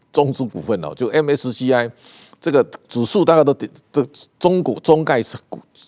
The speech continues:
指数大概跌了五十趴。那这当中，我们还可以想象到，比方说你像滴滴，滴滴十四块挂牌，涨到十八点零一，它最后杀到四点九三，那个是惨烈无比啊。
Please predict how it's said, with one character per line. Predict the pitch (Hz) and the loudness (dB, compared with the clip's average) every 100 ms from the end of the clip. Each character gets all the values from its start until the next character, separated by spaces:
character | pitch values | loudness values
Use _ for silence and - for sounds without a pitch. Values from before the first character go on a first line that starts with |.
| _ - | _ -20
指 | - 123 | -6 -4
数 | 117 190 127 | -2 0 2
大 | 143 | 2
概 | 120 | 2
跌 | 113 | 2
了 | 117 | -2
五 | 101 | -4
十 | 90 107 | -10 -6
趴。 | 101 90 - _ - - - - - _ | -4 -4 -6 _ -20 -20 -20 -20 -20 _
那 | - | -2
这 | 214 254 | 4 6
当 | 220 208 | 6 4
中， | 208 202 196 - | 6 4 2 -4
我 | - | -4
们 | 135 165 | 0 2
还 | 175 | 4
可 | 143 | 4
以 | 143 | 2
想 | 107 | -2
象 | 101 135 | 0 2
到， | 123 | 2
比 | - | 2
方 | 117 | 0
说 | 135 | 0
你 | 110 | -2
像 | 120 110 | -4 -4
滴 | - 110 | -8 -6
滴， | 113 107 104 _ | -4 -6 -8 _
滴 | 160 | -4
滴 | 156 156 | -2 -4
十 | - | -6
四 | 120 151 131 | -8 -6 -2
块 | 135 120 | -2 0
挂 | 135 104 | 2 0
牌， | 92 87 | -2 -6
涨 | 101 | -4
到 | 120 | -4
十 | 123 117 | -2 -2
八 | 117 | -2
点 | 113 95 | 0 -2
零 | 90 104 | -4 -6
一， | 110 | -6
它 | 135 | -6
最 | 127 123 | -2 -4
后 | |
杀 | - 123 | -2 -4
到 | 113 | -4
四 | 110 143 | -4 -6
点 | 92 95 | -6 -6
九 | - 85 | -8 -8
三， | - 101 98 _ _ _ - | -4 -6 -6 _ _ _ -12
那 | 170 | -8
个 | 151 | -8
是 | 143 | -8
惨 | - 107 | -8 -6
烈 | 113 117 | -2 -2
无 | 101 | -2
比 | 117 98 76 | -8 -8 -10
啊。 | - | -12